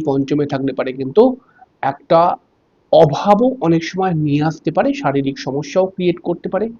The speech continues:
এবং এগুলো, আহ, শারীরিক সমস্যা ক্রিয়েট করতে পারে এবং বিবাহিত জীবনেও কিছু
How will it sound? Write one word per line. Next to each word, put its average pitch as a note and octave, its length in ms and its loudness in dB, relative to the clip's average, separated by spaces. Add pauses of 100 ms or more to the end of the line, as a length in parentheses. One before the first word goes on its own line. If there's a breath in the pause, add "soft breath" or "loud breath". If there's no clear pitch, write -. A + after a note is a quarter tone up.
(640 soft breath)
এবং D4 260 6 (100)
এগুলো, A#3+ 300 2 (280)
আহ, E3+ 560 -2
শারীরিক G3 380 2
সমস্যা G3 380 0
ক্রিয়েট A3 280 -2
করতে G3+ 260 -4
পারে B3 160 -2
এবং E3+ 260 2
বিবাহিত E3 440 0
জীবনেও C#3 440 -2
কিছু A#3+ 340 -8